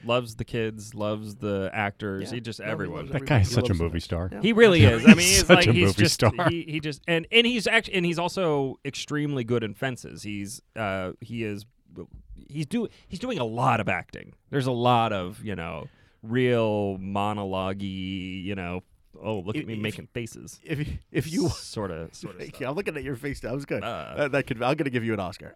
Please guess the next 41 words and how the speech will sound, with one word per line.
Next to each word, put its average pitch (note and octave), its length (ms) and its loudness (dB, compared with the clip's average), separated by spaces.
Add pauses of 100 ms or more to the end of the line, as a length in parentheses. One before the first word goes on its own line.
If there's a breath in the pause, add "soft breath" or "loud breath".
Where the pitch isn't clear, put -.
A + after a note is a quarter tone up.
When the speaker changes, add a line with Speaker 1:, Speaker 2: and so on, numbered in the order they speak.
Speaker 2:
Uh, C3+ 240 6 (200 soft breath)
Speaker 1:
Woo! E4 340 0
Speaker 2:
there D#3 240 6
was, B2+ 340 2
uh, C3 40 2
uh, B2 500 0
that B2+ 220 -4
Hollywood D#3 360 -4
Reporter B2+ 340 -6
of A2 120 -8
those, A2 300 -4
uh, G#2+ 280 -6
videos A2 380 -2
that G#2+ 120 -6
they G2+ 120 -6
did G#2 300 -6
where A2 200 -6
they G2 160 -8
get G#2+ 300 -8 (300 soft breath)
various A2 460 4
nominees G#2+ 460 -2
together G2+ 280 -4
in F#2+ 80 -4
a G2 40 -2
room G2+ 220 -2
and F#2+ 100 -8
discuss. G#2 440 -6
And G2 280 -10
the G2+ 120 -6
really A2+ 440 -4
interesting G2+ 420 -12
one G2+ 120 -6
I G2 80 -6
thought G2 320 -6
was G2 240 -8 (300 soft breath)
where G2+ 120 -4
they F#2 80 -4
had G2 160 -4
all G#2+ 240 2
the G#2+ 80 -4
directors, G2+ 640 -6